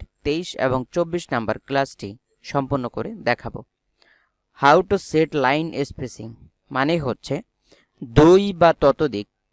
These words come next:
তার বেশি লাইনের মধ্যে দূরত্ব কমানো এবং বাড়ানো এর সিস্টেমটা আজকে আপনাদেরকে আমরা দেখিয়ে দেব। সেজন্য আপনারা Microsoft ওয়ার্ডের যে কোনো একটি ডকুমেন্ট ওপেন করে নেবেন। আমরা Microsoft ওয়ার্ড থেকে একটি ডকুমেন্ট ওপেন করে নিচ্ছি।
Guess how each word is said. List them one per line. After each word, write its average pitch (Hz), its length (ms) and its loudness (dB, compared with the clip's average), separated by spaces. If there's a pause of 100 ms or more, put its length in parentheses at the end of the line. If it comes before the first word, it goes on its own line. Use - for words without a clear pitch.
তার 131 200 4
বেশি 117 400 -2
লাইনের 156 420 0
মধ্যে 135 420 -2 (400)
দূরত্ব 156 600 0
কমানো 165 540 2 (100)
এবং 127 380 -4
বাড়ানো 123 400 2
এর - 380 2 (120)
সিস্টেমটা 123 580 -4
আজকে 147 260 -12
আপনাদেরকে 107 520 -12
আমরা 131 240 -8 (200)
দেখিয়ে 117 340 -4
দেব। 98 220 -4 (480)
সেজন্য 196 420 0
আপনারা 175 380 4
Microsoft 156 580 -4
ওয়ার্ডের 175 340 2
যে 135 120 -4
কোনো 127 200 -4
একটি 127 200 -8
ডকুমেন্ট 160 520 -4
ওপেন 139 280 -4
করে 113 240 -6
নেবেন। 120 320 -6 (540)
আমরা 147 260 -2
Microsoft 135 680 -6
ওয়ার্ড 131 260 -2
থেকে 117 300 -8
একটি 110 340 -12 (300)
ডকুমেন্ট 143 440 -4
ওপেন 120 200 -8
করে 113 220 -6
নিচ্ছি। 107 380 -10